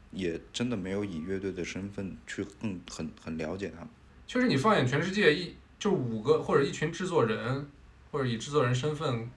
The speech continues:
Speaker 2: 出名的这些乐手，就组成一个乐队。
Speaker 1: <laughs> 纵贯线。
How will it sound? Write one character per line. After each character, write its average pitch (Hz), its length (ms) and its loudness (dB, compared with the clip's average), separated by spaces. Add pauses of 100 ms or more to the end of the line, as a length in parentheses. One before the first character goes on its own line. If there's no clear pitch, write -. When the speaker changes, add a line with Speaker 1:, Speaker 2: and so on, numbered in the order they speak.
(160)
Speaker 2:
出 - 200 -4
名 113 260 0
的 123 100 0
这 123 140 -4
些 117 240 -2
乐 120 180 0
手， - 220 -4
就 127 120 -10
组 120 160 -8
成 113 180 -4
一 120 100 -2
个 113 360 2 (1300)
乐 143 200 6
队。 127 380 10 (140)
Speaker 1:
<laughs> 117 180 2
纵 135 140 6
贯 131 180 8
线。 120 220 4